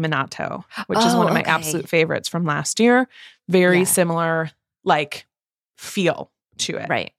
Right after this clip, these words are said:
Speaker 2: And that's still on my T B R. I actually
Speaker 1: Ugh.
Speaker 2: own the audio. I bought the audio for that, but I didn't wanna bring it since you've already
Speaker 1: Right.
Speaker 2: talked about it. I wanted
Speaker 1: Right.
Speaker 2: to give a little more time before
Speaker 1: I know. If I
Speaker 2: I
Speaker 1: could stop
Speaker 2: listened to
Speaker 1: mentioning
Speaker 2: it.
Speaker 1: it on the
Speaker 2: I
Speaker 1: podcast,
Speaker 2: know,
Speaker 1: like,
Speaker 2: but
Speaker 1: that'll
Speaker 2: now
Speaker 1: give us
Speaker 2: you've
Speaker 1: more space.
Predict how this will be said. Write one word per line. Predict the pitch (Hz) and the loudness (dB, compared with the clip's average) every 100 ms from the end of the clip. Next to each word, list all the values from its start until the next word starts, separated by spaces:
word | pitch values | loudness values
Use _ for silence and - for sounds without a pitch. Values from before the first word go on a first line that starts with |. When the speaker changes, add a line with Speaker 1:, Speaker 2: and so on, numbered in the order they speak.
| _ 185 | _ -2
Speaker 2:
And | 190 | 0
that's | 220 247 | 0 0
still | - 175 | 0 2
on | 143 | 0
my | 120 120 - _ - | -2 -6 -10 _ -6
T | 170 | -2
B | 151 | 2
R. | 131 | 4
I | 120 | 4
actually | 190 240 214 254 - | 2 2 0 0 0
Speaker 1:
Ugh. | |
Speaker 2:
own | 160 165 | -2 -2
the | 156 110 | -2 -2
audio. | 135 147 156 | -2 0 2
I | 151 160 | 2 2
bought | 147 208 | -2 -4
the | 190 | -4
audio | - 135 120 - | -2 -2 -4 -8
for | 123 180 | -8 -4
that, | 180 196 208 - | 0 0 0 2
but | 202 - _ | 0 0 _
I | 160 165 | -8 -4
didn't | 170 160 | -2 0
wanna | 147 139 | -2 -2
bring | 151 147 | -2 0
it | 147 - | 0 -2
since | 160 151 | -4 -2
you've | 165 143 | -2 -2
already | - 143 139 135 | -4 -4 -4 -2
Speaker 1:
Right. | 196 156 | -2 -2
Speaker 2:
talked | - 269 311 349 | -2 -4 -2 2
about | 214 170 | 2 4
it. | |
I | 165 | 2
wanted | 175 | 0
Speaker 1:
Right. | 170 | -2
Speaker 2:
to | |
give | 170 151 | -4 -4
a | |
little | 151 196 311 247 | -4 -2 0 0
more | 147 139 | -2 -6
time | - 139 147 | -6 -6 -6
before | 165 - 160 | -10 -8 -2
Speaker 1:
I | 214 | 0
know. | 196 | 0
If | 208 | 0
I | - | 0
Speaker 2:
I | |
Speaker 1:
could | 151 240 | -2 -4
stop | - 214 190 | 0 0 0
Speaker 2:
listened | 175 202 | -2 -2
to | 254 | 0
Speaker 1:
mentioning | 233 247 | 0 2
Speaker 2:
it. | |
Speaker 1:
it | 233 | 2
on | 214 | 0
the | 185 | -2
Speaker 2:
I | - 175 | -4 -6
Speaker 1:
podcast, | - 269 339 | -2 0 2
Speaker 2:
know, | |
Speaker 1:
like, | 415 | 2
Speaker 2:
but | 285 | 2
Speaker 1:
that'll | 202 330 | 4 4
Speaker 2:
now | |
Speaker 1:
give | 320 359 | 4 2
us | |
Speaker 2:
you've | 339 | 4
Speaker 1:
more | 233 220 | 4 2
space. | - 208 196 - - | 2 2 2 0 -2